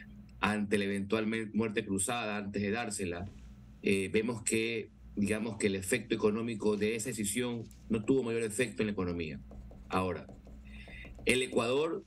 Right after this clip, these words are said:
justamente por ser una economía dolarizada, eh, depende mucho de lo que ocurra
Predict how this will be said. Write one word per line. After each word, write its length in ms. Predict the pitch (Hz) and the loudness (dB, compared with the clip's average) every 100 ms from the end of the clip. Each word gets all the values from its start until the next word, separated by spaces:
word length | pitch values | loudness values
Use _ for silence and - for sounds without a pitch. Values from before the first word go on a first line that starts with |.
| - | 0
justamente 580 | 127 120 120 131 113 107 | 2 4 2 2 0 0
por 200 | - 92 | 0 0
ser 100 | 110 | 0
una 120 | 123 | 2
economía 240 | 113 107 | 0 0
dolarizada, 680 | 117 104 104 127 101 98 95 - - - - - - - | 0 0 0 0 -2 -4 -8 -14 -20 -20 -20 -20 -12 2
eh, 180 | 104 101 | 2 4
depende 400 | 117 117 143 143 | 2 4 4 2
mucho 360 | 131 143 131 147 | 2 0 2 2
de 60 | |
lo 120 | 135 | 2
que 80 | 104 | 0
ocurra 640 | 107 98 175 165 117 117 | -2 2 4 4 2 -2